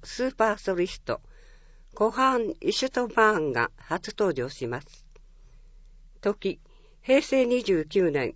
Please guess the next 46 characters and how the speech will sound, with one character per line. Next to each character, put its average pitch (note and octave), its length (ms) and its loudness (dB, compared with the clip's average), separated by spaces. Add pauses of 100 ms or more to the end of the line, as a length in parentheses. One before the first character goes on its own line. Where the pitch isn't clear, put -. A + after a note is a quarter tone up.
一 F3+ 240 2
月 B3 300 2
二 A3+ 160 2
十 D#3+ 220 0
二 C#3 180 0
日 D#3+ 300 -2
日 D#3 320 -4
曜、 C3+ 260 -4 (460)
午 A3+ 200 4
後 C#3+ 140 0
二 E3+ 240 0
時。 A#2 180 -8 (840)
出 B3 400 2
演、 G3 280 2 (420)
篠 A#3+ 340 2
戸 A#3+ 160 0
聖 G#3 280 2
輝、 - 240 -12 (440)
ク G3+ 100 0
ラ B3+ 160 2
リ A#3 140 0
ネ G3+ 80 2
ッ G3 180 -4
ト、 - 160 -8 (800)
コ G#3+ 140 4
ハ C4+ 240 0
ン・ A3 240 0
イ G3 80 2
シ - 140 0
ュ C4+ 40 0
ト A#3+ 180 0
バ G3 240 4
ー A2 140 -6
ン、 - 60 -16 (220)
ク - 100 -6
ラ A#3 160 2
リ G3+ 120 0
ネ F3+ 100 -2
ッ F#3 80 -6 (120)
ト、 - 140 -10 (680)
金 A3+ 300 2
子 A#3+ 160 0
ミ A3+ 140 0
ュ G#3+ 80 6
ー D3+ 80 0
ジ、 A#2 200 -10